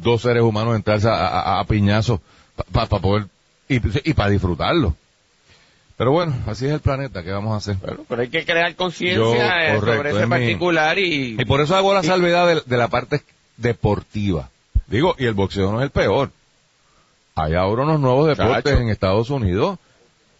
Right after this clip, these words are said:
Speaker 1: que, que eso es de, de, se dan hasta con la banqueta, y no estoy hablando de la lucha libre, estoy hablando que se dan de verdad.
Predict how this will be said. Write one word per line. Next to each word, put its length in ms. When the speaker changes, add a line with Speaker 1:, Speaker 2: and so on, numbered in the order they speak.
Speaker 1:
que, 340
que 240
eso 280
es 580
de, 220
de, 720
se 160
dan 340
hasta 200
con 120
la 80
banqueta, 540
y 60
no 100
estoy 140
hablando 180
de 60
la 40
lucha 180
libre, 280
estoy 140
hablando 200
que 100
se 80
dan 140
de 100
verdad. 400